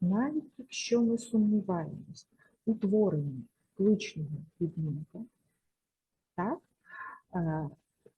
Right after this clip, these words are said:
то ми можемо зорієнтуватися на визначенні роду. Або ж навпаки.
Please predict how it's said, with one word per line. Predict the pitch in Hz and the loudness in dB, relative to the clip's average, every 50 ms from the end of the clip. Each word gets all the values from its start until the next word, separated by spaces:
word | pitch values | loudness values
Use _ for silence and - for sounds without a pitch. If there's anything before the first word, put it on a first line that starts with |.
| _ _ | _ _
то | - 220 208 180 151 143 147 - - - _ _ _ _ _ _ _ _ _ | 4 6 6 6 4 2 -2 -6 -10 -16 _ _ _ _ _ _ _ _ _
ми | 165 165 170 175 170 151 147 - - _ | 2 2 4 4 2 0 -2 -4 -4 _
можемо | 175 180 170 165 156 160 156 143 143 151 | 0 0 0 0 0 -2 -4 -4 -4 -2
зорієнтуватися | - 190 180 180 170 160 151 151 - 156 156 151 139 143 - - 208 214 - - 294 339 - - _ _ _ _ _ _ _ 180 | 0 2 2 2 2 0 -2 -2 -4 -4 -6 -6 -6 -6 -4 -4 -4 -4 -2 -2 -2 -2 -2 -6 _ _ _ _ _ _ _ 0
на | 175 185 226 294 - - _ _ | 2 2 2 0 -2 -8 _ _
визначенні | - 202 202 190 196 196 190 196 - - 208 196 196 196 202 208 - _ _ - | 2 4 4 4 2 0 -2 -2 -2 -2 0 2 2 0 -2 -4 -10 _ _ -6
роду. | 170 175 160 139 156 - - - _ _ _ _ _ _ _ _ - - _ | -4 -4 -2 -4 -6 -8 -14 -20 _ _ _ _ _ _ _ _ -20 -10 _
Або | - 185 165 160 175 202 233 | -2 0 0 2 2 2 2
ж | 233 - - - _ _ | 2 -2 -6 -12 _ _
навпаки. | - 185 185 185 - - 170 147 - - - - - | -4 -4 -4 -4 -6 -8 -10 -10 -10 -12 -14 -14 -14